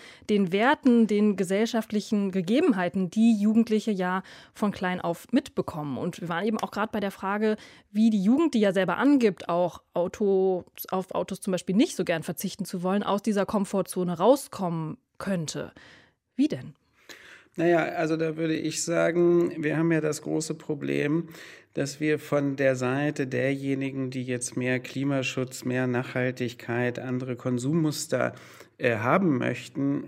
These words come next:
Speaker 2: ja gar kein Gegenangebot haben. Man muss sich ja vorstellen, dass wir tatsächlich in einer Welt leben, wo man twenty-four seven mit der Kernbotschaft, sozusagen dem ersten Gebot unserer Kultur,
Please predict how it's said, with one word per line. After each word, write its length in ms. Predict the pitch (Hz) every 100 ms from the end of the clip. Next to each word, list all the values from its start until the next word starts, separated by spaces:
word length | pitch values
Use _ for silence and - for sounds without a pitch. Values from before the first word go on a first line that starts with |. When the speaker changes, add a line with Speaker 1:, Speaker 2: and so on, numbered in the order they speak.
| -
Speaker 2:
ja 180 | 139 139 - -
gar 120 | 135
kein 320 | - 135 131
Gegenangebot 1200 | 131 160 185 180 - 123 120 113 - 107 110 - 117
haben. 380 | 107 104 110
Man 140 | 113 123
muss 180 | 147 156
sich 160 | 143
ja 120 | 131
vorstellen, 760 | 123 127 131 - 151 147 143 147 - - - -
dass 240 | - 131 -
wir 100 | 139
tatsächlich 400 | 135 131 135 151
in 120 | 139
einer 320 | 139 135 123
Welt 320 | 123 127 139
leben, 480 | 123 123 135 156 139
wo 80 | 127
man 240 | 135 127
twenty-four 600 | 127 131 127 147 135 135 127
seven 520 | - 113 135 143 147 - - -
mit 220 | 143 135
der 260 | 135 131 -
Kernbotschaft, 1120 | - - 131 165 165 127 120 - 123 143 -
sozusagen 560 | 131 127 127 123 123 120
dem 160 | 117
ersten 480 | - 131 143 - 135
Gebot 520 | 127 - 120 151 156
unserer 400 | - 131 131 127
Kultur, 640 | 120 123 117 - 139 160